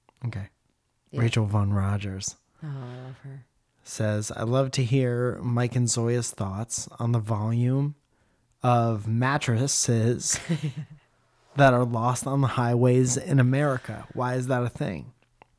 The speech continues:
Speaker 1: I have a theory
Speaker 2: Okay.
Speaker 1: that people move
Speaker 2: Mm-hmm.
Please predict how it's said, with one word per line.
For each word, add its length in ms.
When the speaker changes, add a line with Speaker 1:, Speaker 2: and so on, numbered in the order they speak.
Speaker 1:
I 100
have 220
a 60
theory 720
Speaker 2:
Okay. 340
Speaker 1:
that 540
people 340
move 680
Speaker 2:
Mm-hmm. 260